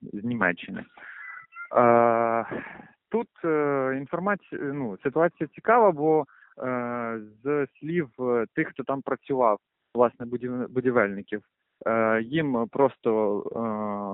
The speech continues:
е, частинами підвозили з Кременчуга цей міст, і вони його вже, е, на місці, скажімо так, е,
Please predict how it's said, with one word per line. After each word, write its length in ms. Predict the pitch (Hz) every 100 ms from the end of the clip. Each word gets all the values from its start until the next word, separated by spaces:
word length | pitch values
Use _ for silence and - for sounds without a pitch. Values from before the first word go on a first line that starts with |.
| 101 -
е, 40 |
частинами 600 | - 139 - 120 110 104
підвозили 520 | - 120 120 113 117 113
з 60 |
Кременчуга 600 | - 139 139 - 180 175 -
цей 100 | 147
міст, 240 | 147 143 -
і 60 | 120
вони 240 | 131 160
його 300 | 143 113 127 - - _ -
вже, 300 | 117 131 113 -
е, 60 | 117 110 110 110 104 107
на 100 | 117
місці, 680 | 139 143 _ 117 113 104 95
скажімо 280 | - 107 107
так, 160 | 101 98 -
е, 340 | 107 101 98